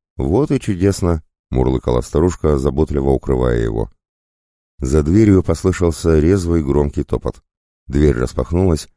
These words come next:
и в комнату вбежала Даренка. «Тетушка Живьера, тебя княгиня видеть желает», выпалила она. Старушка быстро встала и, продолжая что-то тараторить себе под нос,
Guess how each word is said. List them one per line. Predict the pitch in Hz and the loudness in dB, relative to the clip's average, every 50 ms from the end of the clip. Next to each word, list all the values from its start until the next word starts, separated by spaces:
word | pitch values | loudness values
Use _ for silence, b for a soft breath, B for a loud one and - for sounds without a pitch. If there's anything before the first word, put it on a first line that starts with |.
| _ _ _ _ _ | _ _ _ _ _
и | 98 98 | -2 -2
в | 78 - | 0 0
комнату | - 123 117 113 107 - - 90 | 0 0 2 2 0 0 0 -2
вбежала | 80 69 73 67 64 76 76 76 71 | 0 0 -2 0 0 0 0 0 2
Даренка. | 65 67 65 65 62 60 - 64 58 - _ _ _ _ _ _ _ _ _ _ _ _ _ _ | 0 0 0 0 -4 -4 -6 -8 -10 -10 _ _ _ _ _ _ _ _ _ _ _ _ _ _
«Тетушка | - 165 147 131 120 - - 104 | 0 0 2 2 0 0 0 -2
Живьера, | 90 90 87 82 85 80 69 67 60 58 - _ _ | 0 0 0 2 2 2 2 0 -2 -4 -8 _ _
тебя | - - 104 113 101 | -6 -2 0 0 -2
княгиня | - - 104 110 104 107 117 110 104 | 0 0 -2 -2 0 0 2 2 2
видеть | 90 85 104 92 90 82 | 2 2 2 0 0 -2
желает», | - 78 80 76 73 65 62 58 - _ _ _ _ _ _ | 0 0 0 2 2 0 0 -4 -8 _ _ _ _ _ _
выпалила | 64 64 65 - 64 60 58 58 58 58 60 | -2 -2 -2 -2 -2 -4 -2 -2 -2 -4 -4
она. | 60 60 58 53 - _ _ _ _ _ _ _ _ _ _ _ _ _ _ _ _ | -4 -4 -6 -8 -10 _ _ _ _ _ _ _ _ _ _ _ _ _ _ _ _
Старушка | - - - 71 69 67 - - - 65 | -12 -2 0 2 2 0 -2 -2 -6 -4
быстро | 62 71 67 - - 67 64 | -2 -2 -4 -2 -2 -6 -6
встала | 65 - - 82 82 80 78 73 69 64 60 - | -6 -6 -4 -4 -2 0 2 2 0 0 -2 -4
и, | - 65 | -6 -4
продолжая | - - 76 71 69 71 71 67 71 69 67 65 | -2 -2 -2 0 0 0 0 0 0 2 2 0
что-то | 64 - - 73 69 - 67 | -2 -2 -6 -6 -4 -4 -4
тараторить | - - 67 67 65 - 67 65 64 64 - | -4 -2 -4 -4 -2 -2 -2 -2 -2 -4 -6
себе | - 64 62 62 | -8 -8 -6 -4
под | 62 64 60 60 | -4 -4 -2 -2
нос, | 73 76 76 - | -2 -2 -4 -6